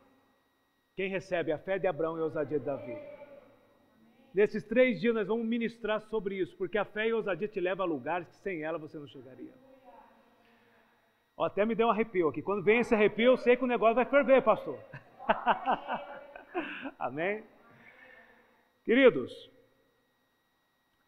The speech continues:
a história de Noé inicia do capítulo seis ao capítulo dez. Noé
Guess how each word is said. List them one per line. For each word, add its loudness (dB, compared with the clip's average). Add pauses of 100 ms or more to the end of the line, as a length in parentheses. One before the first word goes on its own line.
(560)
a 0
história 6
de -2
Noé 4 (640)
inicia -4
do -2
capítulo 0
seis 0
ao -4
capítulo -6
dez. -14 (3000)
Noé 4